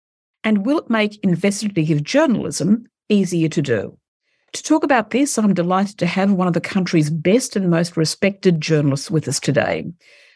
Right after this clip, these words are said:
Chris Masters is a multi-Walkley Award-winning journalist. His nineteen eighty-seven Four Corners, The Moonlight State, led to the Fitzgerald inquiry into corruption in Queensland and ultimately brought down the then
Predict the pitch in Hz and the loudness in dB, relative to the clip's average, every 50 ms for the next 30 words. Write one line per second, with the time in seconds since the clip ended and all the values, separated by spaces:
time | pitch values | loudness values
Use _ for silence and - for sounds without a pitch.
0 | _ _ - 311 302 - - 240 233 233 220 - - 269 294 294 277 - 185 175 | _ _ -6 -4 -2 0 0 0 0 0 -2 -2 -2 -2 -2 0 0 0 0 0
1 | 180 175 180 190 214 233 233 - 233 226 190 170 185 196 196 - - 196 185 170 | 0 0 0 0 0 -2 -2 -4 -4 -4 -2 0 0 0 -2 -2 -2 0 0 0
2 | 160 165 170 170 180 170 170 175 165 160 156 151 147 - 185 196 196 226 262 302 | 0 -2 -2 -2 -2 0 0 0 0 2 2 0 2 2 2 4 4 2 0 -2
3 | 302 - - - - _ _ _ _ _ - 190 175 185 190 220 247 277 277 277 | -4 -4 -8 -12 -18 _ _ _ _ _ -2 -2 0 0 0 0 0 0 -2 -2
4 | - 233 214 196 202 - 190 190 196 190 175 - - 185 180 180 165 165 - - | 0 0 0 0 0 -2 -2 -2 -2 -2 -4 -2 0 0 0 0 -2 -2 -2 -2
5 | 214 190 185 180 - - - 185 180 175 170 170 160 160 156 165 165 185 233 269 | 0 0 0 -2 -4 -4 -2 -2 0 2 0 0 0 -2 -2 -2 0 0 0 0
6 | 254 214 156 98 - - - - - - - - 269 277 - - _ _ _ _ | 0 0 -2 -4 -6 -8 -10 -6 -4 -2 0 0 0 -2 -4 -10 _ _ _ _
7 | _ _ _ _ 156 175 202 214 202 202 - 202 160 156 143 - - 196 - - | _ _ _ _ -4 -2 0 0 -2 -2 -4 -2 -2 -2 -2 -2 -4 -4 -4 -6
8 | - - 214 214 214 202 196 190 175 175 - - 185 180 170 160 160 160 160 156 | -2 0 0 2 0 0 0 -2 -2 -4 -4 -4 -4 -2 0 0 2 2 2 0
9 | - - 151 - - 175 160 156 - - - - 156 135 139 - - - 220 220 | -2 -6 -8 -4 -2 0 0 0 -2 -2 0 2 2 2 0 -2 -4 -2 2 2
10 | 208 196 202 185 185 190 190 196 190 180 175 175 - 302 339 359 - - 208 - | 2 2 2 -2 -2 0 0 0 0 0 0 0 -2 -2 -2 0 4 4 2 2
11 | - - 123 - - 247 - - _ _ _ _ _ 185 185 196 - - - 190 | 2 -2 -6 -6 -6 -6 -8 -8 _ _ _ _ _ 2 2 2 2 0 -4 -4
12 | 185 180 165 160 156 151 175 190 190 190 196 196 | -2 0 2 2 2 2 2 0 0 -2 -2 -4